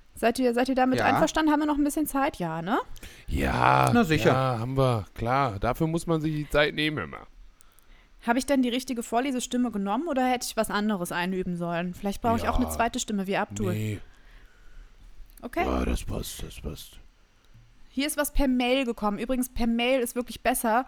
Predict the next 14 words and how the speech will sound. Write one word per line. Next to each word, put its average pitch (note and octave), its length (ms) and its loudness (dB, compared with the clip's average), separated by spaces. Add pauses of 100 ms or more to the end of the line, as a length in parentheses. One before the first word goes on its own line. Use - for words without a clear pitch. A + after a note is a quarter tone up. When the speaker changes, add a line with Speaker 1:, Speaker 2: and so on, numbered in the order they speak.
(400)
Speaker 1:
weil A3 160 4
wir G#3+ 80 -2
das A3 140 -2
dann A3+ 160 0
besser A3 240 0
sortieren A3+ 380 -2
können. G#3 220 -2
In G3 120 -4
den G3 80 -4
Instagram-Nachrichten G#3+ 800 -4
geht G#3+ 120 -8
es - 140 -8
sehr G#3+ 140 -2
schnell, G3+ 460 -4